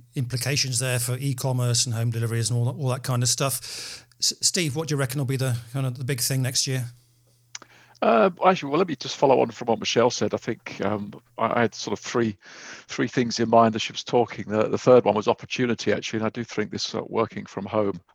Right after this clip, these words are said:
Speaker 2: uh, hybrid sort of model, uh, will throw up some opportunity for our industry. You know, you think about the health and well-being of employees working remotely from home, you know, those that aren't fortunate enough to have a sort of dedicated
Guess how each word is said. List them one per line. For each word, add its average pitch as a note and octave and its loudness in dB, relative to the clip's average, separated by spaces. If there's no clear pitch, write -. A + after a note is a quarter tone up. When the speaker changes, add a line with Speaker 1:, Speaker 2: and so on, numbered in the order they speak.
Speaker 2:
uh, A#2 6
hybrid A#2+ 6
sort A#2 -2
of A2 0
model, A#2 2
uh, A2+ 0
will B2+ 6
throw A2+ 4
up A2+ 2
some A#2+ -4
opportunity A2 -4
for A2+ 0
our G#2+ 4
industry. G#2+ -2
You A2+ -2
know, G2 4
you G#2 -2
think G#2+ -2
about - 2
the A#2 4
health A#2 4
and A2+ -4
well-being A#2 6
of G2 0
employees G#2+ 2
working G#2 -2
remotely G#2 0
from G2 -8
home, G2+ 0
you A2 -8
know, G2+ 0
those G2+ 0
that - -8
aren't G2+ -4
fortunate - -8
enough G2 -6
to G2 -2
have F#2+ -4
a G2 -6
sort - -8
of - -14
dedicated G2 -2